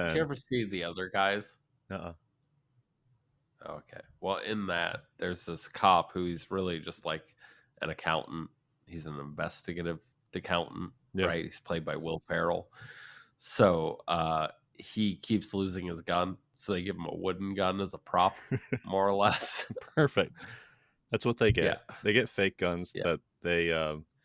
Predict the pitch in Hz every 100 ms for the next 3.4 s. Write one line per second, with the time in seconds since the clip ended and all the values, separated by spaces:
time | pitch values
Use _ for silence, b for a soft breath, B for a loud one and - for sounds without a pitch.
0 | _ _ - 90 85 85 85 - - 131
1 | 113 123 135 120 117 120 107 - 90 90
2 | 92 78 - 80 76 76 73 - - -
3 | - - - -